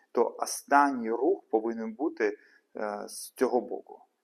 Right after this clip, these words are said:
Коли ви бачите, що ви подовжуєте, останній рух повинен бути з цього боку.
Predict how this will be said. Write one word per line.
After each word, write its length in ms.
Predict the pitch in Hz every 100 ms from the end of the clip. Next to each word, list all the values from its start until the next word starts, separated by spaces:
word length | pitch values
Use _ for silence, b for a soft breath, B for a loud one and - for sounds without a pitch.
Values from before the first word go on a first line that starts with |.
| _ _ _ _ b b b b b -
Коли 240 | 131 151
ви 120 | 151
бачите, 440 | 139 147 - - 123
що 260 | - 139
ви 220 | 131 147
подовжуєте, 1040 | 131 - 135 113 139 165 185 165 123 107 - -
останній 480 | - - 135 127 117
рух 280 | 131 175 -
повинен 420 | 117 135 131 113
бути 280 | 123 - 110
з 140 | -
цього 300 | 123 110 104
боку. 380 | - - -